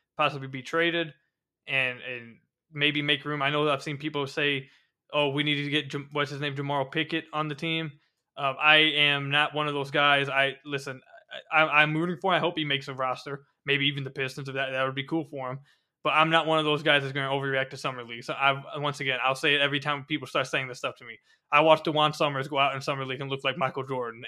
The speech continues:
and he couldn't last in the N B A for longer than, like, what was it,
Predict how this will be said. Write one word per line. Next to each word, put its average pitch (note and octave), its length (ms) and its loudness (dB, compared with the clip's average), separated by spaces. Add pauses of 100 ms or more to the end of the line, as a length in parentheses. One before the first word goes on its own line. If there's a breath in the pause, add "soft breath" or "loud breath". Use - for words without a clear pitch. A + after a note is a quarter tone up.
and B2 180 -8
he C3+ 220 -4
couldn't C3+ 260 -4 (280)
last C3+ 320 0
in C#3+ 60 -10
the C3 60 -6
N C3 140 -6
B B2+ 120 -4
A B2 80 -6
for C3 120 -12
longer B2+ 240 -6
than, A#2+ 120 -16
like, A#2+ 140 -12
what B2 120 -4
was A2+ 100 -16
it, G#2+ 60 -14